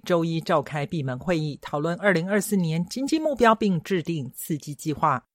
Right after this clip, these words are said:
一名政府顾问对路透表示，他们将建议二零二四年经济增长目标设定在百分之四点五到五点五之间，大多数人支持设定约百分之五的目标。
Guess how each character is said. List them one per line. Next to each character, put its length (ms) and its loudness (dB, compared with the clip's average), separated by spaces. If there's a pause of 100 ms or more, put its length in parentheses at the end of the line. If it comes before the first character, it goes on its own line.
(320)
一 100 -4
名 220 -2
政 220 0
府 160 -6
顾 240 2
问 240 4
对 200 0
路 220 -2
透 180 -4
表 200 -2
示， 280 0 (220)
他 160 0
们 80 8
将 220 6
建 180 4
议 140 2
二 180 2
零 160 2
二 160 4
四 200 0
年 300 2
经 220 2
济 100 2
增 200 4
长 160 0
目 160 0
标 200 4
设 200 4
定 180 4
在 160 4
百 240 -2
分 260 -2
之 160 2
四 300 0
点 240 2
五 100 -4
到 220 2
五 180 -6
点 220 0
五 140 -2
之 160 -8
间， 280 8 (520)
大 180 8
多 160 6
数 220 2
人 240 2
支 160 -2
持 160 0
设 260 4
定 240 0
约 220 6
百 260 -2
分 240 0
之 160 0
五 240 -6
的 140 -4
目 180 0
标。 340 2